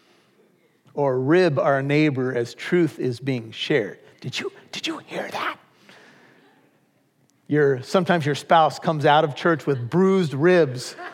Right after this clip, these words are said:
Some of them are wearing that football protector thing now when they go into church, right? Or sometimes when the truth of God's word is shared,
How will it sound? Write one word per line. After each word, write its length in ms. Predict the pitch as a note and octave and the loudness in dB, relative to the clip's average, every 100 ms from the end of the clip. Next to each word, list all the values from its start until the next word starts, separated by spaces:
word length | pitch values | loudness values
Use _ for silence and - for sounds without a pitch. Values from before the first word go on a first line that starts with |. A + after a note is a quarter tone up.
| F#4+ - - | -14 -14 -16
Some 240 | G#3+ A3+ B3+ | 2 4 6
of 100 | G#3 | 4
them 160 | A3 | 4
are 100 | F#3+ | 4
wearing 340 | F3 F#3+ F#3 F3+ | 4 4 4 2
that 180 | D#3 - | 2 2
football 600 | G3+ G3 F#3 E3+ D#3 C#3 | 0 2 4 6 4 2
protector 640 | - E3+ G3 F#3 - E3+ | -2 0 2 2 0 0
thing 300 | E3 E3+ D#3+ | 2 0 2
now 260 | D#3+ E3 D#3+ | 2 2 2
when 120 | D#3 | 0
they 80 | D3+ | 0
go 160 | D#3+ | 0
into 160 | D#3 C#3 | 0 -2
church, 400 | F3 E3+ E3 - | 0 0 -2 -2
right? 200 | D3+ D#3+ - _ - _ _ _ - - - - - | -2 -4 -12 _ -20 _ _ _ -20 -20 -20 -6 4
Or 160 | A#3+ | 6
sometimes 560 | A3 C#4 C#4 C#4+ C4 G3+ | 6 4 6 6 6 4
when 180 | A#3+ G#3+ | 4 6
the 220 | G3 D3+ - - | 4 2 -4 0
truth 280 | A#3+ A#3 | 4 6
of 140 | G#3 E3 | 4 4
God's 300 | G3 F#3+ D3 | 4 4 4
word 240 | F#3 F#3 | 4 4
is 140 | E3+ D3+ | 2 2
shared, 480 | G3 F3+ F3+ E3+ | 4 4 4 0